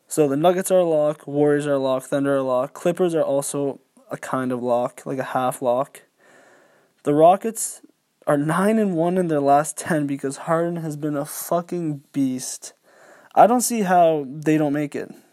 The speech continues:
Harden is too good. You have an M V P. The Rockets are a lock. The Lakers have LeBron. They're a lock. Portland is not a lock, in my opinion. Portland is good. They got Damian Lillard, C J McCollum, Yusuf Nurkic,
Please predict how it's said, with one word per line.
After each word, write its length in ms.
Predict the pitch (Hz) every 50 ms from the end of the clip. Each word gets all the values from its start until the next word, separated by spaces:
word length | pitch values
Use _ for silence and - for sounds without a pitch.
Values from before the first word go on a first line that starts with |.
| _ _ _ _ _ _ _ _ _ _ _ _
Harden 360 | - 156 156 170 180 180 175
is 100 | 170 160
too 200 | - - 185 185
good. 160 | 170 175 147
You 100 | 143 139
have 80 | 139 139
an 80 | 143
M 140 | 143 147 147
V 100 | 147 143
P. 180 | - - 139 120
The 100 | - - _ _ _ _ _ _ _ _ _ _ _ _ _ _ _
Rockets 480 | - 135 139 143 147 151 147 147 139 -
are 100 | 131 123
a 60 | 123
lock. 360 | 120 117 110 120 131 - - -
The 100 | - 151
Lakers 360 | 151 170 180 175 175 180 170
have 140 | - 160 139
LeBron. 500 | 139 139 131 135 131 127 127 127 127 127
They're 160 | 135 135 131
a 60 | 131 127
lock. 380 | 127 123 123 127 - - - _ _ _ _ _ _ _ _
Portland 600 | - - 185 190 196 196 220 226 240 262 269 - -
is 180 | 156 151 147 151
not 320 | 151 151 139 131 131 127
a 40 | 127
lock, 380 | 123 117 101 - - - -
in 80 | 139 135
my 160 | 127 123 120
opinion. 480 | 117 113 - - 60 55 53 50 - - _ _ _ _ _ _ _ -
Portland 400 | - 190 196 202 214 220 220 196
is 120 | 170 156
good. 340 | 143 - 143 139 139 143 143
They 100 | 151 147
got 280 | 147 147 143 131 - - _ _
Damian 480 | - 147 151 156 160 160 160 156 147 139
Lillard, 380 | 135 135 135 139 139 143 143
C 180 | - - 165 160
J 140 | 151 156 156
McCollum, 560 | 156 151 - - 139 135 139 139 139 139 - - - - _ -
Yusuf 380 | 180 185 170 - 170 170 151
Nurkic, 640 | 160 147 139 139 139 - 147 147 143 143 - - -